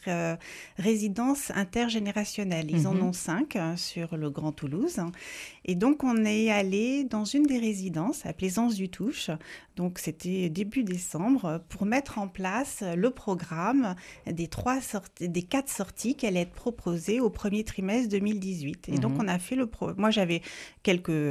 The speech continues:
Speaker 1: hum, propositions, et donc les gens ont voté <laughs> parmi les propositions qui leur étaient faites.
Speaker 2: Est-ce que vous avez noué des partenariats avec des acteurs culturels, euh, locaux ?
Speaker 1: Euh, tout à fait.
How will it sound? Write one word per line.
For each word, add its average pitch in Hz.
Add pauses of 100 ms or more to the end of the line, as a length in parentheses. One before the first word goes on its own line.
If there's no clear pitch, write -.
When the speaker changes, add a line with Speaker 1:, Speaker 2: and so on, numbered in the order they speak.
Speaker 1:
hum, 131
propositions, 160 (220)
et 175
donc 202
les 196
gens 233
ont 262
voté 247 (160)
<laughs> 240
parmi 226
les 214
propositions 202
qui -
leur 185
étaient 185
faites. - (680)
Speaker 2:
Est-ce 180
que 285
vous 330
avez 196
noué 180
des 180
partenariats 165
avec 147
des 139
acteurs 143
culturels, 151
euh, 127
locaux ? 151 (720)
Speaker 1:
Euh, 208
tout 294
à 302
fait. 277